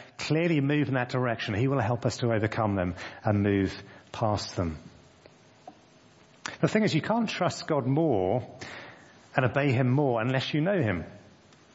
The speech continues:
And it's as we see just how loving he is, just how trustworthy he is, that we are more inclined to put our trust in him.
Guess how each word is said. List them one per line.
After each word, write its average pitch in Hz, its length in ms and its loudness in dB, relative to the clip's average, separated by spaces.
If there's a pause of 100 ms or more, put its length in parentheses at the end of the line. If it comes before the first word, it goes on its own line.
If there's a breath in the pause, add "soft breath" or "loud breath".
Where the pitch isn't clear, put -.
(680)
And 151 80 4
it's 127 120 0
as 180 240 0
we 143 240 2 (140 loud breath)
see 180 380 0
just - 380 -4
how 156 180 0
loving 147 320 0
he 131 240 2
is, 156 140 0
just - 180 -4
how 131 120 0
trustworthy 127 640 -2
he 127 280 2
is, 101 260 -2 (280 loud breath)
that 131 120 0
we 143 140 0
are 151 60 2
more 139 280 2
inclined 113 480 -2
to - 80 -6
put 117 180 -2
our 131 80 2
trust - 380 -2
in 202 100 4
him. 90 240 0